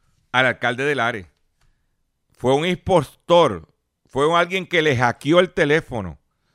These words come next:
al alcalde de Lares. Porque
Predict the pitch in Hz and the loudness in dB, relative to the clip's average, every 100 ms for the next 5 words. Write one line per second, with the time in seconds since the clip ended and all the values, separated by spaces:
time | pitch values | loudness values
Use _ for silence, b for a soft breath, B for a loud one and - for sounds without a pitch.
0 | _ - 123 113 110 113 131 143 107 104 | _ -6 -6 -4 -6 -6 -4 -4 -4 -6
1 | 85 _ _ _ _ _ _ _ _ _ | -12 _ _ _ _ _ _ _ _ _
2 | _ _ _ - 123 95 107 - _ | _ _ _ -6 -6 -4 -8 -8 _